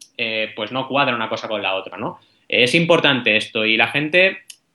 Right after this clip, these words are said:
de una forma consciente o inconsciente, estas cosas las detecta, con lo cual es muy importante ser transparente y realmente generar credibilidad en tu audiencia. A nivel de recompensas, una campaña muy del estilo de las que defendemos en Mecenas F M, eh, siguiendo las reglas G T A, recompensas generosas, tangibles y abundantes,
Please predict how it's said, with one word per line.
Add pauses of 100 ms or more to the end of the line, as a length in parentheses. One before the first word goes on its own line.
de
una
forma
consciente
o
inconsciente,
estas
cosas
las
detecta,
con
lo
cual
es
muy
importante
ser
transparente
y
realmente
generar
credibilidad
en
tu
audiencia. (560)
A
nivel
de
recompensas, (220)
una
campaña (160)
muy
del
estilo
de
las
que
defendemos
en
Mecenas
F
M,
eh,
siguiendo
las
reglas
G
T
A,
recompensas
generosas,
tangibles
y
abundantes,